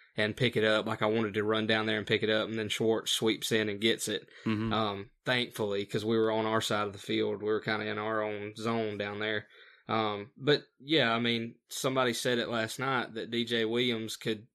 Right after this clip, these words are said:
Speaker 1: pop up into that first tailback spot because of all these fumbles. And I'm thinking, well, we'll, we'll see about that. But, um,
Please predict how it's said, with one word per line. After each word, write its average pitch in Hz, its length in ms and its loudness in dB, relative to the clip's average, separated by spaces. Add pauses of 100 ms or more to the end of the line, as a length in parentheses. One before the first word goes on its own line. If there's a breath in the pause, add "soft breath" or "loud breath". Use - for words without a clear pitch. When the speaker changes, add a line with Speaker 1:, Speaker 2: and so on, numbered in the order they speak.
(160)
Speaker 1:
pop 117 240 -2
up 120 200 -2
into 117 140 -2
that 120 320 -4
first 143 440 2
tailback 127 500 2
spot 131 420 2
because 131 320 -2
of 120 180 -2 (440 loud breath)
all 131 160 6
these 127 220 2
fumbles. 123 500 4
And 120 120 6
I'm 120 160 4
thinking, 120 380 0
well, 120 280 4
we'll, 117 200 2
we'll 110 100 -2
see 120 180 4
about 110 280 4
that. 113 340 4
But, 110 200 0 (440 loud breath)
um, 110 460 0